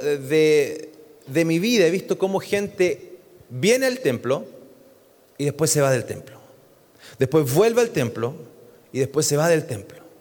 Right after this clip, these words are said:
Entonces yo le pregunté al Señor, "Señor, ¿por qué? ¿Por qué hay gente que viene y después se va? ¿Por qué hay gente que no es constante?" Y, y pude entender que,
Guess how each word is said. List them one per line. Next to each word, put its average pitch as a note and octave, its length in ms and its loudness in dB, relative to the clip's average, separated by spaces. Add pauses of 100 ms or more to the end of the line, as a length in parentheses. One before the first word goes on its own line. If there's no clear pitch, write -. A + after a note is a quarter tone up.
(580)
Entonces F3+ 300 -2
yo G#3 140 4
le B3+ 120 4
pregunté G3 520 2
al G3+ 100 -2
Señor, F#3 280 -2
"Señor, F#3 240 -6
¿por D#3+ 260 -4
qué? C#3 640 -2 (400)
¿Por D#3 160 0
qué A3 720 2 (340)
hay D#3+ 140 2
gente E3 760 0
que D#3 180 -2
viene E3 540 0 (960)
y B2 60 -2
después C#3+ 280 0
se F3+ 120 -2
va? F#3+ 220 -4 (1200)
¿Por C3+ 140 -4
qué - 160 0
hay F3+ 40 -4
gente G3 380 0
que E3+ 100 0
no F3 100 0
es F3+ 80 -2
constante?" F3+ 840 -4 (1160)
Y, F3 280 -6
y F3+ 40 -4
pude A3 300 2
entender A3 640 2
que, E3+ 580 0